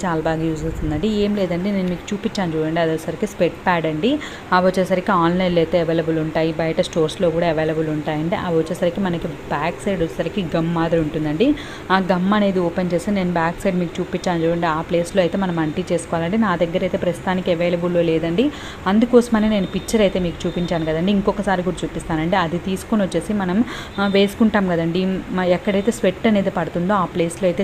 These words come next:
చూపించాను చూడండి. ఈ విధంగా మనకైతే గమ్ అనేది ఉంటుందండి. అది ఓపెన్ చేసేసి మనం స్వెట్ పట్టే దగ్గర వేసేసుకున్నాము అని అంటే మనకి ఎక్కువసేపు అయితే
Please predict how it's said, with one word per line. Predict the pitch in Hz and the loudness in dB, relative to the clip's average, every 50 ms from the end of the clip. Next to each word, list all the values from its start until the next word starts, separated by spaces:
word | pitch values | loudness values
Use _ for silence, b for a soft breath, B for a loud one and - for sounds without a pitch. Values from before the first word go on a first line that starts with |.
| 190 - | -2 -2
చూపించాను | 202 - 202 - - 190 170 165 160 | -2 -4 -4 -4 -2 -2 0 0 0
చూడండి. | 160 165 165 165 185 180 | 0 0 -2 -2 -2 -2
ఈ | 175 160 | -2 -2
విధంగా | 170 165 170 165 180 190 185 175 | -2 -2 -2 -2 -2 -2 0 -2
మనకైతే | 165 165 - 165 156 - - 175 - 180 | -2 -2 -2 -4 -2 -2 -2 -2 0 -2
గమ్ | 160 170 185 190 | 0 0 0 0
అనేది | 185 175 165 160 165 | 0 0 0 0 -2
ఉంటుందండి. | 160 160 170 160 156 156 170 190 196 | -2 -2 -2 -2 -2 0 0 0 0
అది | 185 175 165 170 | 0 0 0 -2
ఓపెన్ | 165 175 202 208 190 196 | 0 0 0 0 0 0
చేసేసి | 175 170 180 165 - 269 302 320 320 B B B B B B - 208 | -2 -2 -2 -2 0 0 0 0 0 B B B B B B -2 0
మనం | 208 214 - - | 0 0 0 2
స్వెట్ | - 190 190 - - - - | 0 0 2 2 0 2 2
పట్టే | 214 190 - 202 185 175 | 0 0 0 0 0 0
దగ్గర | 170 - 196 196 196 - | 2 2 2 2 2 0
వేసేసుకున్నాము | 185 175 175 - 208 190 190 - - 190 180 175 170 165 165 165 165 160 | 0 -2 0 0 -2 -4 -4 -4 -4 -2 -2 0 0 -2 0 0 0 0
అని | 156 156 156 156 | 0 0 -2 -2
అంటే | 160 - 185 190 180 | 0 0 0 0 0
మనకి | 170 170 165 - 180 165 165 156 | 0 -2 -2 -4 -2 -2 -2 -4
ఎక్కువసేపు | - - - 247 240 247 - 202 180 - 180 165 | -6 -2 2 4 4 4 4 0 -2 -2 -2 -2
అయితే | 160 190 | -2 -2